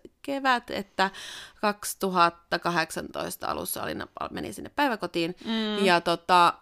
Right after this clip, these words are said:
Speaker 1: no se oli semmoinen kevät, että kun palasin töihin, niin meillähän alkoi kahden kuukauden sisällä yteet. <laughs>
Speaker 2: Joo.
Speaker 1: Joo.
Speaker 2: Pikku
Speaker 1: Eli
Speaker 2: paine heti alkuun.
Speaker 1: Joo, ja siis, äh, kerrotakseni vielä taustaa, niin mä oon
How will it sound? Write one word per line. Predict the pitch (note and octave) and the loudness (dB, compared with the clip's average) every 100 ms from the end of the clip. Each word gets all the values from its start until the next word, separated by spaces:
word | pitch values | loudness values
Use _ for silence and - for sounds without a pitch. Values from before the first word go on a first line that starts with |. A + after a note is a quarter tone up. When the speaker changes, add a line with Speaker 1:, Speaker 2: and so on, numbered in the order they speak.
| - | -6
Speaker 1:
no | G#3 A3+ | -4 -2
se | B3 A3+ | 0 2
oli | E3 E3 | 2 0
semmoinen | A3+ C#4 C4+ A#3 A3 | 2 4 4 2 -2
kevät, | A3 A3 G#3 A3+ | -2 -2 -2 -4
että | - G#3+ | -10 -8
kun | G#3+ A3 | -6 -4
palasin | B3+ A#3+ G#3 G3 | -4 -4 -4 -6
töihin, | G3 D#4+ G4 - G#3 | 0 0 0 -2 -6
niin | G#3+ A3+ | -4 -4
meillähän | A#3+ D4+ D4 G3+ G3+ G#3 | -4 -4 -4 -4 -6 -6
alkoi | A3 A3 A3 | -8 -8 -6
kahden | C#4+ C#4 G3+ F#3+ | -4 -2 -2 -4
kuukauden | F#3+ G3 G3 G3+ G#3+ G#3+ | -4 -8 -4 -6 -4 -6
sisällä | A3+ B3+ B3+ C4+ D#4 - G#4+ | -6 -4 -2 -2 -4 0 2
yteet. | D#4 - - - - - - D#4+ - - B3 | 2 0 -4 -4 -4 -4 4 4 4 -4 -6
<laughs> | - _ - - F3+ G3+ | -14 _ -12 -2 0 2
Speaker 2:
Joo. | G#3 G3 F#3 E3 D#3 B3+ | 2 2 2 2 2 2
Speaker 1:
Joo. | B3+ A#3+ F#3+ G3+ - - | 4 6 6 4 -2 -4
Speaker 2:
Pikku | C4 - | -2 4
Speaker 1:
Eli | A3+ | 8
Speaker 2:
paine | B3+ A3+ F3+ E3+ G3 | 10 10 8 4 -2
heti | F3 F3 | -2 0
alkuun. | E3+ D#3+ B3+ C#4 | 2 2 2 6
Speaker 1:
Joo, | F4+ E4 | 10 10
ja | B3+ A3 | 8 6
siis, | A3+ A3 - _ - | 4 -2 -4 _ -6
äh, | G3+ G3+ G3+ G3+ _ _ _ _ _ - | 0 0 0 -4 _ _ _ _ _ -8
kerrotakseni | - F3+ D#3 - - - C4+ C#4 | -2 -2 -4 -6 -8 -4 -2 0
vielä | E4 E4 | 2 2
taustaa, | D#4+ E4 D#4 D4 - B3+ B3 | 4 6 6 4 6 8 8
niin | B3 B3 A#3 | 2 -2 -2
mä | A#3+ A#3+ A3 | 2 4 4
oon | A3 G#3+ | 4 2